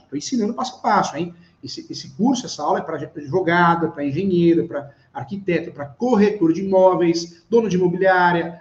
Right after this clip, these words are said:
avaliador, ou seja, eu não tô entrando no mé-, no método ou no critério de cadastramento. Eu estou aqui tratando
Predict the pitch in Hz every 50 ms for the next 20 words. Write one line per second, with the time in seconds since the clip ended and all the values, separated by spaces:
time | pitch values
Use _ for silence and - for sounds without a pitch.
0 | - - 262 262 226 185 190 185 180 190 185 170 185 190 180 190 180 - - 196
1 | 175 170 180 - - - _ _ _ - 165 180 196 190 185 180 175 - - 240
2 | 269 262 247 247 220 220 208 196 170 160 165 175 190 196 202 202 196 196 - 175
3 | 156 165 160 160 175 190 190 190 - 190 190 170 - 180 180 185 180 180 175 165
4 | 170 170 165 135 - - 170 175 180 - 175 170 170 - 160 - - 170 170 170
5 | 165 - - 185 160 139 131 131 123 - - 175 170 151 - - 202 - 185 -
6 | - - 202 233 247 233